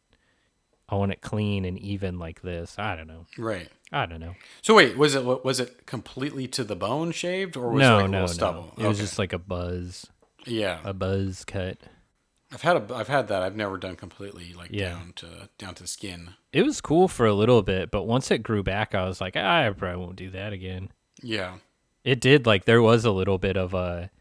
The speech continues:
Speaker 1: like, the first few weeks,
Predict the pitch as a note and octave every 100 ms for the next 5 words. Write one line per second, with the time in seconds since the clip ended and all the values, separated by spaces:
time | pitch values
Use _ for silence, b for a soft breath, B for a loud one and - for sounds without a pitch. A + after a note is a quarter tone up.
0 | _ _ _ _ _ _ - G2+ G2+ F#2+
1 | - G#2+ F#2+ - - G#2+ G2+ F#2 F#2+ F2+
2 | -